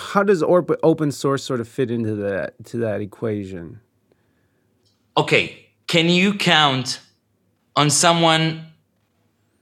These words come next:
Speaker 2: okay, not someone, about something
Speaker 1: Mm.
Speaker 2: that you don't know what it does?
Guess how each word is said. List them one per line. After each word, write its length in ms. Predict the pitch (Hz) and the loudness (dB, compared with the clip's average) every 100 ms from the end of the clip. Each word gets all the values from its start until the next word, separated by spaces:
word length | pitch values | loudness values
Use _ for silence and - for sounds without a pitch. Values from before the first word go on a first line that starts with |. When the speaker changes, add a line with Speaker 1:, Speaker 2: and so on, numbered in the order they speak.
| _ _ _ - | _ _ _ -2
Speaker 2:
okay, 200 | 151 165 | 0 2
not 260 | 143 180 180 | 4 4 4
someone, 360 | 165 135 101 101 | 2 2 -2 -2
about 280 | 123 139 113 | 2 2 2
something 800 | - 160 160 - 143 156 175 170 - | 2 2 0 2 2 2 0 -6 -8
Speaker 1:
Mm. 360 | 120 107 104 | -6 -6 -4
Speaker 2:
that 240 | 123 135 - | -2 0 2
you 60 | 131 127 | 2 4
don't 340 | 139 147 139 135 | 4 4 0 4
know 600 | 131 127 127 123 117 - _ _ _ - | 6 6 4 0 -6 -14 _ _ _ -2
what 300 | 123 135 131 - - _ | 4 4 2 -6 -20 _
it 180 | 127 110 | -4 0
does? 500 | 117 107 151 - | 0 0 -2 -8